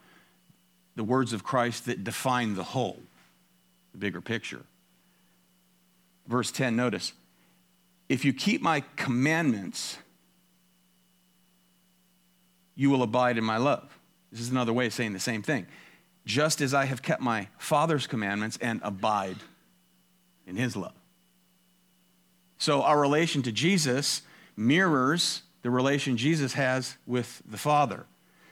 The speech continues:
So being in the vine is to be in Christ. Th-, this is the mystical union that we talk about,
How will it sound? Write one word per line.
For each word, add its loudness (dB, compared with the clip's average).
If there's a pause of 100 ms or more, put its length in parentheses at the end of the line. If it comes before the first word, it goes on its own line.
So 0
being 4
in 4
the 2
vine 2 (260)
is -2
to -2
be 4 (260)
in 4
Christ. 2 (100)
Th-, -2
this 0
is 0
the -2
mystical 2
union 2
that -8
we 0
talk -2
about, -2